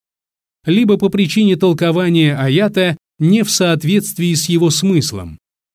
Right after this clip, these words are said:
либо по причине какого-либо своего мнения, в отношении которого до них не дошел текст Корана и Сунны. И если человек боится по мере своих сил своего Господа,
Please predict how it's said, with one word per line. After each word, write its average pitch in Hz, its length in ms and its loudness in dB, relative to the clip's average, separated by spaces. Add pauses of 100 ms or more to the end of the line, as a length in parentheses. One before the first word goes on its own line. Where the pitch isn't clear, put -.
(180)
либо 135 300 2
по 147 100 0
причине 147 480 0
какого-либо 143 600 0
своего 127 400 0
мнения, 117 640 -2 (280)
в 156 120 2
отношении 185 580 0
которого 170 540 0
до 165 160 2
них 175 220 0
не 175 120 2
дошел 156 480 0
текст - 460 -4 (240)
Корана 165 540 0
и 156 220 -2
Сунны. 90 580 -8 (880)
И 156 80 -6
если 160 400 2
человек 156 460 2
боится 147 520 0
по 139 200 0
мере 147 240 2
своих 135 400 0
сил 151 260 -2
своего 120 460 -4
Господа, 98 580 -6